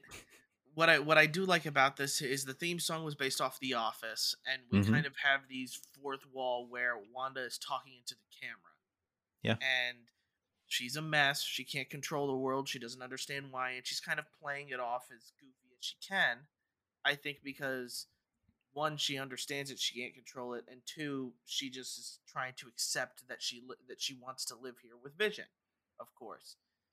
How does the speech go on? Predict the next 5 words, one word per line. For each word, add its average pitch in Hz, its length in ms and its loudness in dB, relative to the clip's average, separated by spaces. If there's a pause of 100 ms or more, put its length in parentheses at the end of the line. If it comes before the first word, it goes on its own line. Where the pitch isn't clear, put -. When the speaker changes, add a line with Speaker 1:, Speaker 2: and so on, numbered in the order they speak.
(180)
Speaker 1:
So 120 640 2 (720)
we 135 120 -2
find 170 560 4
Vision, 139 760 0 (180)
uh, 131 340 4